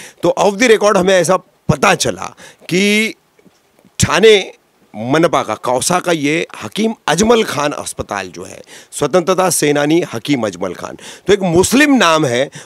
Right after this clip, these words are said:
उस वजह से ये ओपनिंग में, अ, देरी हो रही है और उसी वजह से ओपनिंग टाली जा रही है, अस्पताल को शुरू नहीं किया जा रहा है। क्या कहेंगे इस पर?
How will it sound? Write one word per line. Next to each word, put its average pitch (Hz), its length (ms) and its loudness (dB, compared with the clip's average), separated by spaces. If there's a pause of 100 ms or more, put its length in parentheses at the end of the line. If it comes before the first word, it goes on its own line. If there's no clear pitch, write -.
(120)
उस 214 160 2
वजह 190 280 4
से 180 440 2
ये 175 420 2
ओपनिंग 160 440 2
में, 165 240 2
अ, 110 220 -12
देरी 127 340 0
हो 170 160 6
रही 165 200 2
है 170 200 2
और 147 200 2
उसी 147 280 -2
वजह 143 240 0
से 143 100 2
ओपनिंग 143 460 0
टाली 139 300 0
जा 160 160 4
रही 160 200 2
है, 175 100 4
अस्पताल 127 480 -4
को 147 100 -2
शुरू 143 320 0
नहीं 143 140 0
किया 135 220 0
जा 139 140 0
रहा 151 120 0
है। 165 100 -2 (300)
क्या 180 140 4
कहेंगे 110 320 0
इस 90 160 -4
पर? 92 80 -10